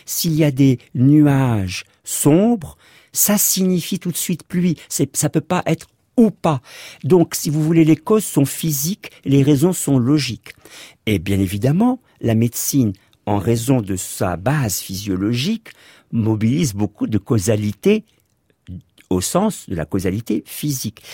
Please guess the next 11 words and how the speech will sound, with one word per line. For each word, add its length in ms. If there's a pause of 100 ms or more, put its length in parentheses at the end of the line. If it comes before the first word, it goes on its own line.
(140)
Mais 160
cette 220
causalité 500
physique, 640 (600)
sans 540 (460)
un 160 (200)
raisonnement 1000 (100)
logique, 720 (380)
si 200
vous 120
voulez, 460